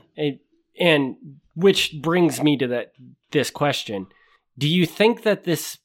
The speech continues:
putting him on the payroll had more to do, more, there was more to it than just sales? Because it almost sounds like for some reason they were giving him money to, like, s-, protect, like,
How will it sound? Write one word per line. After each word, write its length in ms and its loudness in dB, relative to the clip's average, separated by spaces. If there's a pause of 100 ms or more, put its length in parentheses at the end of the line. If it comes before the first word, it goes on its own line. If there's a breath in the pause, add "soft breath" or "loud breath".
putting 280 2
him 200 2
on 100 -2
the 80 -4
payroll 440 -4
had 240 -6
more 220 -2
to 120 -4
do, 380 -6 (420)
more, 380 0 (640)
there 200 2
was 160 2
more 220 4
to 280 -2
it 200 -4
than 200 -2
just 220 -6
sales? 480 -8 (440)
Because 260 2
it 60 2
almost 320 6
sounds 300 4
like 180 -2
for 160 -8
some 280 0
reason 380 0
they 120 0
were 140 -6
giving 300 -4
him 180 -6 (500)
money 600 -2 (140)
to, 120 -8
like, 300 -6 (420)
s-, 260 -8 (160)
protect, 500 -6 (160)
like, 220 -4